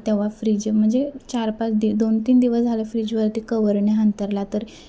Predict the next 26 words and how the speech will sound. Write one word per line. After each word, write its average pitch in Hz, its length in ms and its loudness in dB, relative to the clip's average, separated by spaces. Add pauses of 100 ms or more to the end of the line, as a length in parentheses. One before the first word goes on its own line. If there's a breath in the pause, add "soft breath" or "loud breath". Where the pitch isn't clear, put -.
(140)
एवढी 214 360 2
घाण 220 380 2
झाली 220 280 0
होती, 214 180 -2
एवढा 202 300 -2
धुरळा 208 380 0
झाला 208 260 0
होता. 196 240 -6
एवढा 196 200 -2
धुरळा 214 300 0
कुठून 220 380 -4
येतो 220 180 -6
ना 202 100 -4
काहीच 208 380 -8
कळत 202 340 -6
नाही, 196 160 -6 (440 loud breath)
पण 220 80 2
इतकं 214 380 -2
घाण 202 280 -2
झालं 220 260 0
होतं 208 240 0
ना 220 80 0
फ्रीज 202 380 -4
वरतून, 202 460 -4
म्हणजे 208 340 -2
बाहेरून, 214 520 0